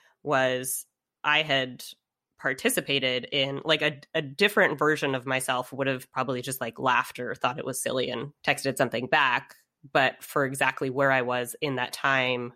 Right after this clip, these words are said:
in my learning and deconstructing, I was just like, "No, this is not okay."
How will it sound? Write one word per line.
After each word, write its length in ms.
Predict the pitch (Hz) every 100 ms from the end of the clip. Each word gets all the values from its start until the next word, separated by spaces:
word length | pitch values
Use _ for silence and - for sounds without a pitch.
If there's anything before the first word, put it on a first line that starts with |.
| _
in 160 | 156 143
my 140 | 127
learning 420 | 127 151 143 135
and 80 | 127
deconstructing, 880 | 135 131 - - 147 - 123 117 120 _ - - -
I 140 | 143
was 80 | 139
just 160 | 139 135
like, 260 | 123 127 _ 139
"No, 580 | 139 143 131 110 - _ _ _ -
this 240 | 143 147 127
is 180 | 117 - _ 131
not 340 | 131 139 135
okay." 500 | 143 - 82 78